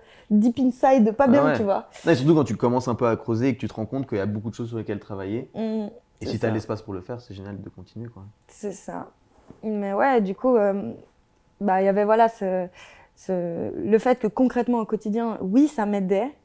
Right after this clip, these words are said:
Speaker 1: Et oui, ça me permettait de gérer des crises et de, et de me calmer et de moins avoir la haine et de moins
Speaker 2: Mhm.
Speaker 1: avoir envie de tout casser et de me faire du mal. Euh, mais en même temps,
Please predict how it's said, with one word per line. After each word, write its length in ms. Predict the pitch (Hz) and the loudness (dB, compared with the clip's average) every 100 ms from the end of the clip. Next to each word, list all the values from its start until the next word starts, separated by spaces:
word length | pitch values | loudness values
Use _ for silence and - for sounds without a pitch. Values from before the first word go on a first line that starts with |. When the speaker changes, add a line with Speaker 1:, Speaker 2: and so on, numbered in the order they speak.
| _ | _
Speaker 1:
Et 120 | 202 | -2
oui, 160 | 185 240 | 0 -2
ça 140 | 254 | -2
me 60 | 208 | -4
permettait 320 | 196 190 190 | -2 -2 -4
de 100 | 190 | -4
gérer 340 | 180 190 196 190 | -2 -2 -2 -2
des 120 | 196 | -4
crises 380 | - 220 214 202 | -4 -2 0 0
et 80 | 180 | -2
de, 380 | 180 180 180 180 | -4 -4 -6 -6
et 60 | |
de 80 | 175 | -6
me 120 | 175 | -6
calmer 640 | 175 208 208 214 214 214 202 | 0 2 2 2 0 -4 -4
et 80 | 185 | -4
de 120 | 175 | -4
moins 280 | 185 208 208 | -6 -6 -6
avoir 180 | 180 | -6
la 120 | 175 - | -6 -4
haine 340 | 196 202 214 202 | -4 -2 -4 -4
et 80 | 180 | -4
de 100 | 180 | -4
moins 160 | 190 | -4
Speaker 2:
Mhm. 60 | 196 | -4
Speaker 1:
avoir 160 | 190 | -4
envie 200 | 190 196 214 | -4 -4 -4
de 100 | 185 | -4
tout 100 | 196 | -6
casser 360 | 202 190 214 | -6 -4 -6
et 40 | - | -4
de 80 | 180 | -8
me 60 | |
faire 160 | 185 180 | -8 -8
du 80 | 170 | -8
mal. 300 | 185 262 277 _ - - _ _ - | -6 -6 -8 _ -20 -20 _ _ -6
Euh, 480 | 196 180 175 175 175 - _ - | -4 -2 -4 -8 -12 -16 _ -6
mais 280 | 196 214 254 | 0 4 4
en 60 | |
même 180 | 269 240 | 4 2
temps, 380 | 220 208 254 | 2 0 0